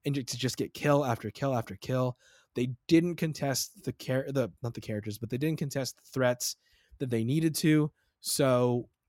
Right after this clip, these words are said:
when it came time for the Justice to move on the attack,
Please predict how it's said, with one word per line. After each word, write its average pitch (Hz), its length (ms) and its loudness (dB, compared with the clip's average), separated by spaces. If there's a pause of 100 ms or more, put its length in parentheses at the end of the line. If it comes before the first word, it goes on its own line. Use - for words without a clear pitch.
(120)
when 147 180 4
it 139 120 -4
came 139 240 -2
time 127 340 -2
for 127 340 2
the 117 280 0
Justice 117 440 -4 (120)
to 110 320 0 (400)
move 135 200 4
on 120 180 2
the 107 140 -2
attack, 147 400 0